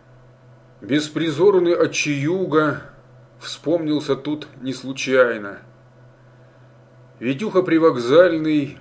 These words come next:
был приёмным сыном Светлогорина. Почти всё лето конопатый, отчаянный отрок пропадал на Юстыде,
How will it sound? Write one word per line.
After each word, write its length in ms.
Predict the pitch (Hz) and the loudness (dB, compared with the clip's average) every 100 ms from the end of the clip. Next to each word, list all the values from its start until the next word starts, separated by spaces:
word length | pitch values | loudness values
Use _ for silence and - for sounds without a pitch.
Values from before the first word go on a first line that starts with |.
| - | -20
был 260 | 110 127 165 | -6 -4 -4
приёмным 580 | 139 135 156 156 147 139 | -4 0 0 0 -2 -4
сыном 600 | - 156 170 135 104 92 - - | -6 -6 -4 -6 -10 -14 -20 -18
Светлогорина. 920 | - 110 110 113 117 113 107 104 - - _ _ - - _ - - - | -14 -10 -8 -6 -4 -6 -8 -12 -16 -20 _ _ -20 -20 _ -20 -20 -4
Почти 340 | 127 135 202 | -2 -2 -6
всё 240 | 196 - 165 | -4 0 2
лето 320 | 175 190 135 | 4 2 0
конопатый, 720 | 135 131 123 143 170 160 135 | 2 2 0 4 4 4 -2
отчаянный 640 | 131 131 - 147 151 139 131 | -2 -2 -2 -2 -2 -2 -4
отрок 640 | 131 143 160 139 131 - | -4 -2 0 0 0 0
пропадал 580 | 127 127 127 123 151 143 | 0 2 0 0 0 0
на 100 | 135 | -2
Юстыде, 760 | 139 131 - 165 160 123 98 | -4 -8 -8 -8 -6 -8 -10